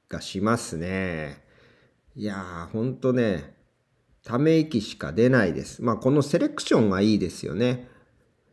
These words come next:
アメリカンデザインとして工業デザインであるチャールズ・イームズとか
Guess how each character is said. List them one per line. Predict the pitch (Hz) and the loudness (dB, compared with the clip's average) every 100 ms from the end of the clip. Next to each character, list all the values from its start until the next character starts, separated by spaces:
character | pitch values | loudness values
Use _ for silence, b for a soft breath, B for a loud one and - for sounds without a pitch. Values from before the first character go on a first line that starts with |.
| _ - | _ -6
ア | 127 | 0
メ | 156 196 | 4 4
リ | 208 | 4
カ | 208 196 | 4 6
ン | 185 170 | 6 6
デ | 165 | 6
ザ | 151 170 | 8 6
イ | 139 | 6
ン | 101 | 4
と | - 80 | -2 -10
し | - | -6
て | - 87 | -2 -2
工 | - 160 190 | 2 10 10
業 | 196 190 180 | 12 10 10
デ | 170 | 6
ザ | 160 160 | 8 8
イ | 123 | 6
ン | 85 | 4
で | 87 | -2
あ | 90 | -2
る | 82 78 | -4 -6
チ | - | 2
ャ | 143 143 | 6 8
ー | |
ル | 143 | 6
ズ・ | 127 131 - | 4 -2 2
イ | 131 | 4
ー | 104 | 6
ム | 87 | 2
ズ | - - | -8 -12
と | - | -12
か | - 107 107 - | -6 0 0 0